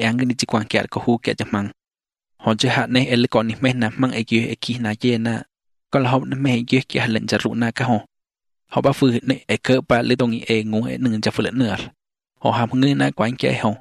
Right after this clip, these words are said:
e la ko ha ni u o na mi ye su kwan ke na o si ha kwan e. Chỉ có là tâm quý vị, họ là lễ xia phụ họ, lư kia phi na phi địa. Họ dùng han chạy hà lươn chạy kia chạy mang, cả tợ nệ en quốc kia na phụ kia. Họ gửi nệ im ba quốc linh hạ.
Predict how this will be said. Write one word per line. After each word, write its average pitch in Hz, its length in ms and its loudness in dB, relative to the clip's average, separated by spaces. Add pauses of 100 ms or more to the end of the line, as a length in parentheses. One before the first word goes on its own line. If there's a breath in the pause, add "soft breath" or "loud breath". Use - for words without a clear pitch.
e - 80 -8
la 113 60 -2
ko 107 160 0
ha - 120 -2
ni 117 80 -2 (100)
u - 20 2 (200)
o 110 120 4
na 113 160 -4
mi 113 80 -4 (100)
ye 104 280 2
su - 200 -2
kwan 110 280 0
ke 120 100 2 (140)
na 104 60 -2 (120)
o 131 40 -6
si 120 140 -2
ha 113 100 2
kwan 104 360 0
e. - 140 -12 (420)
Chỉ - 120 -4
có 127 100 2
là 117 100 2
tâm 127 320 0
quý 131 240 -2
vị, - 160 -14
họ 110 160 -4
là 113 120 -2
lễ 120 260 -2
xia 117 200 0
phụ 107 120 -2
họ, 107 260 -2
lư 113 140 -4 (100)
kia - 100 0
phi 104 200 0
na 107 180 -2
phi - 120 -8
địa. 110 300 0 (380)
Họ 107 160 -2
dùng 110 180 -2
han 123 260 0
chạy 127 200 -2
hà - 80 -4
lươn 113 220 -2
chạy 113 100 -2
kia 110 140 -2
chạy 113 160 -4
mang, 110 180 0 (120)
cả 110 120 -6
tợ 120 260 0
nệ 117 120 -2
en - 180 -10
quốc - 160 -2
kia 120 180 0
na 107 120 -4
phụ - 160 -8
kia. 110 160 0 (560)
Họ 110 140 -2
gửi 107 100 -2
nệ 117 220 -2
im 117 220 0
ba 127 160 2
quốc 127 140 2
linh 107 240 -2
hạ. - 120 -4